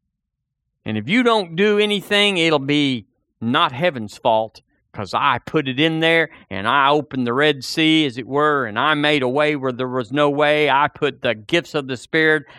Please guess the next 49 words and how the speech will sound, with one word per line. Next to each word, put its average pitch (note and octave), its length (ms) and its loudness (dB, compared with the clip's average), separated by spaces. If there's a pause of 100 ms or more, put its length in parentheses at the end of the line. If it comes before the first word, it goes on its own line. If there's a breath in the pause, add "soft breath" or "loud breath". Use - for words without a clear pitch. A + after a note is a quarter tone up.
(140 loud breath)
I D#3+ 160 2
put - 240 -2
the A#2+ 100 -2
prophetic D#3 640 -4
word. D#3 380 0 (220 loud breath)
I D#3 180 0
stirred E3+ 560 -2
up D#3+ 160 0
Holy D#3 380 0
Ghost. D#3+ 380 0
I D#3+ 400 2
s-, - 260 -16 (360 loud breath)
I C3+ 180 0
did C3+ 240 0
everything F#3+ 520 0
that E3+ 100 -6
was E3+ 180 -6
necessary." D3+ 600 -2
It B2+ 100 0
was G#2+ 140 -8
all C3 260 0
right C3+ 280 0
there. G2+ 280 -2 (420)
It B2 80 -2
was A#2 120 -8
like C#3 200 0
a A2 60 -6
wall E3 580 2
of E3 100 -2
weapons D3 640 -4 (240 loud breath)
or A2 120 0
a G#2 80 0
wall E3 480 2
of - 120 -2
tools. B2+ 680 -4 (640)
And A2 160 -6
you D3+ 140 2
look E3 220 0
ahead D#3 260 0
and D3 120 -14
say, A#2 220 -2
"I'm D3+ 160 0
gonna D#3 220 -2
need E3 220 2
a B2+ 40 -2
few D#3 240 -2
of C3 60 -2
these E3+ 300 0
things," G2 460 -6